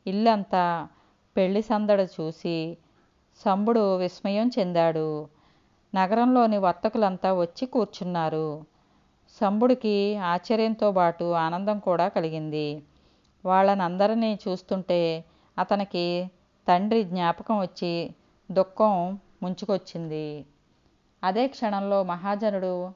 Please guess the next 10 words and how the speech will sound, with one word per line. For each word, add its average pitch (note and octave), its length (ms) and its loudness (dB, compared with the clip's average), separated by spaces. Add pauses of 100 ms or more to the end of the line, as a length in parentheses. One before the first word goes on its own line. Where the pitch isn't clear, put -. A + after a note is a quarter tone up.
(140)
ఎక్కడి G3 360 0
నుంచో F#3+ 460 -2
వచ్చి E3+ 600 -6 (640)
శంభుణ్ణి G3+ 720 -2
కౌగిలించుకున్నాడు. E3+ 1300 -4 (580)
శంభుడు G3 640 -2
తన F#3+ 400 -8
కళ్ళను F#3 420 0
తానే F#3 400 -4
నమ్మలేకపోయాడు. E3 1200 -4